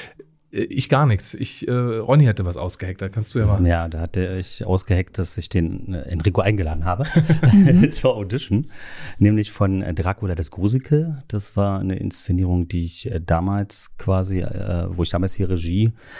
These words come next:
Speaker 2: auch führte und was, was ich quasi dort auch schon im Harzer Bergtheater inszeniert hatte. Und
Speaker 3: Mhm.
Speaker 2: Enrico, äh, hat sich dann wie viele andere beworben und, äh, hat quasi dort den Jonathan gespielt in Dracula.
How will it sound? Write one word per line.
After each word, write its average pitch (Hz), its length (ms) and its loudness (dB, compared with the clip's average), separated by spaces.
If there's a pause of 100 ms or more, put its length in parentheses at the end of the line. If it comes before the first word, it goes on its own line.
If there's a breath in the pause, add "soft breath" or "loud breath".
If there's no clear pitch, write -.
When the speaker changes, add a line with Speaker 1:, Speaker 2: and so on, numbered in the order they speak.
(160 loud breath)
Speaker 2:
auch 104 220 2
führte 117 440 0
und 95 160 -4
was, 95 320 -4
was 90 260 -4
ich - 140 -6
quasi 90 320 0
dort - 360 -8
auch - 140 -10
schon 90 260 0
im 85 200 -2
Harzer 85 240 -2
Bergtheater 87 420 -2
inszeniert 87 500 -2
hatte. 117 220 -2
Und 147 260 4
Speaker 3:
Mhm. 208 100 2 (180 loud breath)
Speaker 2:
Enrico, 107 840 0 (320)
äh, - 40 -14
hat 87 420 -4
sich - 240 -2
dann 104 220 0
wie 95 80 -8
viele 85 260 -2
andere 95 360 -2
beworben 95 580 0 (500 loud breath)
und, 107 520 2
äh, 101 380 -2
hat - 480 -6 (160)
quasi 90 480 0
dort - 520 -4 (260)
den 90 440 0
Jonathan 117 440 0
gespielt 135 580 -4
in 113 280 -2
Dracula. 117 680 -4